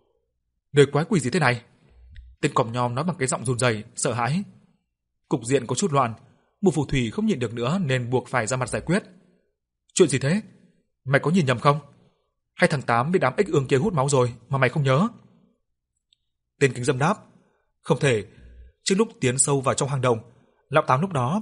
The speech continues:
còn đi ngay sau lưng tôi." Mụ phù thủy nói, "Vậy giờ lão Tám đang ở đâu?" Tri Vương nói,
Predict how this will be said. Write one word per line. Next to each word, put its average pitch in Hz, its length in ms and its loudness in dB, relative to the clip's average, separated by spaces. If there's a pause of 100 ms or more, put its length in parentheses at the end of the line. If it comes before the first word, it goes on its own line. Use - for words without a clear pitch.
còn 131 140 -4
đi 139 100 0
ngay 143 180 -2
sau 156 120 2
lưng 143 140 0
tôi." 147 200 4 (1200)
Mụ 151 120 2
phù 127 140 -6
thủy 120 120 -2
nói, 127 300 -2 (560)
"Vậy 143 180 4
giờ 117 120 2
lão 143 120 2
Tám 139 220 0
đang 160 100 4
ở 131 60 0
đâu?" 135 220 4 (1000)
Tri - 140 -2
Vương 123 140 -2
nói, 120 280 -2